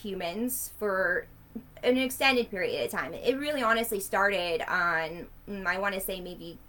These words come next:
Friday. I was hanging out with my sister, and I was legit with my sister all day long. And I ended up going to her in-laws' house and spent it with another group of people.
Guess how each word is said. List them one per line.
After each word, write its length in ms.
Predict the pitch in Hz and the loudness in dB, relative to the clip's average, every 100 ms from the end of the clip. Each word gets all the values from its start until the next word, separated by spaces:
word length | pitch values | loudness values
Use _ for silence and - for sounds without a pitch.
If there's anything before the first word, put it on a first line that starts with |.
| - | -10
Friday. 560 | - 190 196 190 156 139 | 2 6 6 6 2 2
I 120 | 160 | 2
was 120 | 190 | 0
hanging 260 | 220 196 190 | -2 -4 -2
out 100 | 175 | -2
with 120 | 175 | -2
my 140 | 185 175 | -6 -4
sister, 460 | - 208 175 139 | -4 -4 -4 -4
and 460 | 165 - - - - | -4 -6 -12 -6 0
I 60 | |
was 140 | 233 226 | 2 2
legit 320 | 240 254 247 | 0 2 0
with 160 | 208 214 | 0 -2
my 140 | 196 | -2
sister 640 | 196 233 233 208 196 190 - - | 0 0 2 2 2 0 -6 0
all 280 | 214 226 226 | 4 6 4
day 240 | 220 196 | 0 0
long. 580 | 196 190 180 170 185 220 - - - | -2 -2 0 0 -2 -6 -10 -18 -2
And 60 | 220 | 2
I 60 | |
ended 200 | 226 269 | 2 2
up 80 | 285 | 0
going 400 | 233 214 214 214 214 220 | 2 2 2 -2 -4 -2
to 640 | 196 190 185 185 185 196 190 - | 0 0 0 -2 -4 -4 -6 -2
her 400 | 247 233 226 220 | 4 4 4 0
in-laws' 540 | - 220 170 165 160 | -2 0 0 0 -2
house 440 | 151 160 214 226 | -2 0 0 -2
and 140 | 214 196 | -4 -4
spent 320 | - 220 220 | 0 0 0
it 120 | 214 | 0
with 300 | 208 196 202 | 2 0 0
another 460 | - 226 226 233 233 | 0 2 4 4 2
group 220 | 214 208 | 0 -6
of 120 | 202 | -6
people. 440 | - 202 208 214 | -8 -6 -2 -2